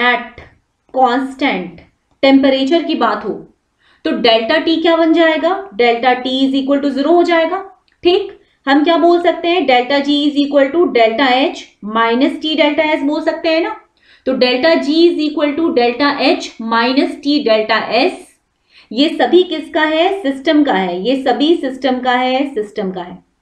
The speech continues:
ओके, ये जो formula आया है बहुत ही important formula है, delta G system is equal to delta H system minus T delta S system। अब आप थोड़ा check करेंगे, इन दोनों को compare करना।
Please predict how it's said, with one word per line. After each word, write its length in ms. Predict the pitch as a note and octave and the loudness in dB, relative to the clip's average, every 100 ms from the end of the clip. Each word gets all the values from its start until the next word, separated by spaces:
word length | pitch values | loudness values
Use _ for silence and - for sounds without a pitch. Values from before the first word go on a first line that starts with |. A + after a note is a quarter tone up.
| _ _ _ - - | _ _ _ -20 -2
ओके, 320 | C4 D#4+ G4 - - _ _ _ - | 0 0 -4 -6 -18 _ _ _ -6
ये 260 | A#3 F#4 | 2 4
जो 120 | F#4+ G#4 | 4 2
formula 460 | F4+ C#4+ D#4 D#4 D4+ | 2 2 2 2 2
आया 200 | D4 D#4 | 2 0
है 220 | D#4 D#4 - | 0 -2 0
बहुत 380 | B3 D4 D#4+ | 2 4 2
ही 40 | E4 | 2
important 460 | D4+ D4+ C4+ C#4 C#4+ | 2 2 2 2 2
formula 320 | C4+ C4+ C#4 | 0 0 2
है, 240 | D4+ D#4 | 0 0
delta 300 | A#3+ A#3 C4 | 0 2 0
G 160 | C4 D4 | 0 -2
system 300 | D4 - C#4 | -4 -2 0
is 140 | C4+ C#4 | 2 0
equal 280 | C4+ C#4 | -2 -2
to 100 | D4 A#3+ | 0 0
delta 280 | A3 A#3 A#3 | 0 0 -2
H 180 | B3+ - | -2 -4
system 360 | C#4 - C#4+ B3+ | -10 -2 0 2
minus 380 | G#3+ A#3+ C4 - | 0 -2 -4 -4
T 140 | B3 | -2
delta 280 | G#3+ G3+ G3+ | -2 0 -4
S 140 | A3+ F3+ | -4 -8
system। 380 | - - - _ _ _ _ _ - | -14 -18 -18 _ _ _ _ _ -4
अब 160 | B3 D#4 | 0 0
आप 160 | D#4+ | 0
थोड़ा 160 | D#4+ E4+ | 0 2
check 240 | E4+ E4 F#4 | 2 0 0
करेंगे, 360 | D#4+ D4 C4+ | 0 0 -2
इन 260 | F4 D4 C#4+ | -2 2 2
दोनों 200 | C#4+ D4 | 4 2
को 100 | F4 | 0
compare 420 | C#4+ A#3+ A3+ A#3 | -2 2 2 2
करना। 400 | B3+ G3 E3+ - | 0 -4 -6 -14